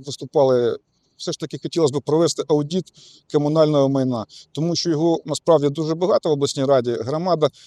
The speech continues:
ну, не дуже розуміється на тому, що це за майно, скільки це будівлі, які це підприємства. Треба було б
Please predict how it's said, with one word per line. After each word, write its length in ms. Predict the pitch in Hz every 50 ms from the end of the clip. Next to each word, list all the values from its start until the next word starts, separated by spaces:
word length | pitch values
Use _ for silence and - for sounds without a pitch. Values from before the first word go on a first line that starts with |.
| - - - _ _ _ _ _ _ _
ну, 200 | - 254 226 226
не 120 | 226 220 196
дуже 300 | 175 220 190 156 165 156
розуміється 540 | 151 135 135 156 165 170 151 135 - 147
на 80 | 151 147
тому, 180 | - - 151 127
що 200 | - - 196 185
це 140 | - 165
за 140 | 127 123 147
майно, 280 | 143 143 139 143 143 123
скільки 320 | - - 190 180 160 156
це 160 | 139 - 151
будівлі, 400 | 135 131 139 135 131 151 135 127
які 160 | 131 127 - 175
це 140 | - 165
підприємства. 600 | 139 - 131 - _ - 139 143 131 117 - 120 -
Треба 220 | - 185 170 165 147
було 220 | 139 151 156
б 40 | 160